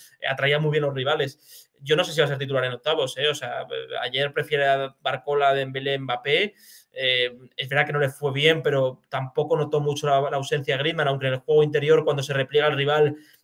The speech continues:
no hay un futbolista que se, sea capaz de filtrar balones entre líneas, ¿no? Eh, Kanté estuvo horrible con balón, Rabiot más de lo mismo, y Tchouaméni, pues, no sé, yo creo que juega muy simple,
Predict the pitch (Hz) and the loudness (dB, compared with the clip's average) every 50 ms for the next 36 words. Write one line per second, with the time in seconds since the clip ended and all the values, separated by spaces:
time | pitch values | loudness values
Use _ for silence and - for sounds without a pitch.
0 | _ - _ 165 151 156 156 160 160 - 160 160 151 156 151 156 156 156 - 151 | _ -20 _ -4 0 2 2 2 0 -2 -4 0 2 2 4 4 2 2 0 0
1 | 151 156 143 139 135 - - - 156 151 156 151 - - 151 147 147 156 151 - | 2 2 2 0 0 -4 -4 -4 -2 -2 -2 -4 -2 0 0 0 0 0 0 0
2 | 151 147 147 143 139 - 139 135 - 151 156 151 147 - 147 143 147 147 135 - | 0 -2 -2 -4 -6 -8 -10 -6 0 2 2 2 2 2 2 2 2 0 0 -2
3 | 156 143 135 143 135 139 160 160 165 147 135 131 131 151 175 - - - - - | -4 -4 -4 -4 -4 -4 -4 -2 -2 -2 -2 -2 -2 -4 -6 -6 -8 -14 -20 -14
4 | - - - - 143 139 127 123 - 147 135 - - 151 147 139 135 147 156 160 | -12 -10 -6 -4 -4 -4 -4 -2 -2 -2 -2 -2 0 0 2 2 4 2 2 2
5 | 156 143 139 139 135 135 131 151 160 156 143 131 - 127 123 127 131 135 143 143 | 2 2 2 0 0 2 2 2 2 0 -2 -6 -4 -2 -2 0 0 2 2 2
6 | 143 139 143 139 135 131 143 139 139 151 156 143 147 143 135 - _ _ - - | 0 0 -2 -4 -4 -2 -2 -2 -2 -2 -4 -2 -2 -4 -4 -6 _ _ -20 -20
7 | _ 143 131 - 147 135 135 143 147 147 151 147 147 139 127 - _ _ _ _ | _ -18 -6 -2 0 2 2 2 2 2 2 0 -2 -4 -6 -8 _ _ _ _
8 | _ _ _ _ - 151 143 - - 170 156 139 139 139 139 143 143 131 - 151 | _ _ _ _ -10 -10 -4 2 4 4 6 6 4 2 2 2 0 0 2 2
9 | 147 139 147 143 135 - - 160 160 147 - 151 151 170 175 - | 2 2 2 0 -2 0 0 0 0 0 2 4 4 4 4 2